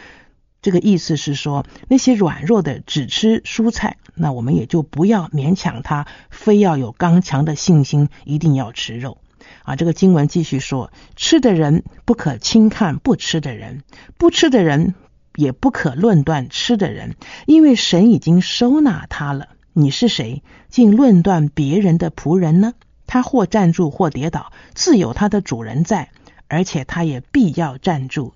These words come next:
因为主能使他站住。有人看这日比那日强，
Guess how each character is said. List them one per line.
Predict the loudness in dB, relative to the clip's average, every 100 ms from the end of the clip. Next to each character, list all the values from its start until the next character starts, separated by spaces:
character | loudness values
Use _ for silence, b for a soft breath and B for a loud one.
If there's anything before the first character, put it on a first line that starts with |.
| 2
因 | 4
为 | 4 0
主 | -4 -6 -4
能 | 0 0
使 | 0 -8
他 | -10 -8 -6
站 | -4 -4 -4
住。 | -10 -12 b b b b
有 | 0 4
人 | 4 4
看 | 2 -2 -2
这 | 0 2 4
日 | 2
比 | 0 -2
那 | -2 0
日 | -2 -4
强， | -8 -14 -8 -8